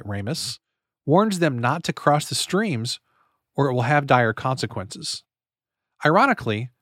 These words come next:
crossing these streams of energy is the very thing that allows them to defeat the villain Gozer, as well as the Stay Puft Marshmallow Man later on in the movie.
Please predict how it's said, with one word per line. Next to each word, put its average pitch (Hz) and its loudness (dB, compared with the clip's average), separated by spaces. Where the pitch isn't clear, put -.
crossing 247 2
these 147 0
streams 156 -2
of 131 -2
energy 143 -2
is 131 -4
the 127 -2
very 170 0
thing 226 -2
that 131 2
allows 143 2
them 139 -4
to 131 -2
defeat 127 -2
the 127 -4
villain 135 -2
Gozer, 131 2
as 135 0
well 190 6
as 131 -2
the 120 -6
Stay 170 0
Puft - -2
Marshmallow 127 0
Man 101 -8
later 123 0
on 117 0
in 113 -8
the 107 -8
movie. 117 -6